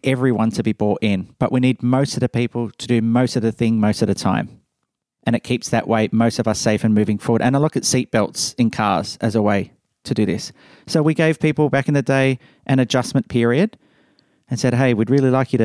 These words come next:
adopt this new thing. It's gonna keep us all safer." And then one day we just said, "Wear it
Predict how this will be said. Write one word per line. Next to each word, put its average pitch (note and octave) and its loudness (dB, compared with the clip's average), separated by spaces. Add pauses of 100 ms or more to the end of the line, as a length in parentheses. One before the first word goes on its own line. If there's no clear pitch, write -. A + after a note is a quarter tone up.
adopt A#2+ -2
this B2 -2
new B2+ 4
thing. D#3 0
It's - -2
gonna B2+ 0
keep - -2
us B2+ -2
all B2+ 2
safer." D3 0
And B2+ 2
then C#3+ 2
one E3 2
day E3 2
we C#3 2
just B2+ -2
said, A#2+ 2 (400)
"Wear C3+ 2
it A#2+ -2